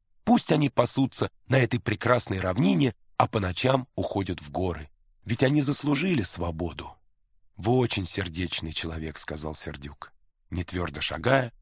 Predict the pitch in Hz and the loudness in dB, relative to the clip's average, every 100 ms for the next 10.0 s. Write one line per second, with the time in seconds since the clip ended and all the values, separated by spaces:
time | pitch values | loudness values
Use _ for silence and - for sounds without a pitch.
0 | _ - 98 92 92 90 90 87 82 - | _ -2 2 4 2 0 -4 -4 -4 -4
1 | 80 76 139 147 131 - - - 151 - | -6 0 2 4 2 -4 -10 4 4 6
2 | 104 - 95 131 180 - - - 151 143 | 2 0 2 4 4 0 -6 -2 2 2
3 | - - 135 120 135 147 127 104 92 87 | 2 2 4 4 4 2 0 0 -2 -4
4 | 82 98 147 185 151 131 - 104 - 127 | -2 2 4 6 4 2 -2 0 4 6
5 | 113 117 135 - 92 98 101 92 92 101 | 6 6 4 2 0 2 2 -2 -2 -2
6 | 92 - 76 _ _ _ - 110 - 82 | -4 -8 -12 _ _ _ -2 0 -2 -4
7 | 82 90 90 - 82 82 - - - - | -4 -4 -4 -4 -6 -6 -8 -12 -12 -20
8 | _ _ _ - 85 82 110 104 90 _ | _ _ _ 0 2 4 4 4 -4 _
9 | - 101 95 87 85 80 87 160 165 156 | -6 -2 0 0 -2 -2 0 4 6 4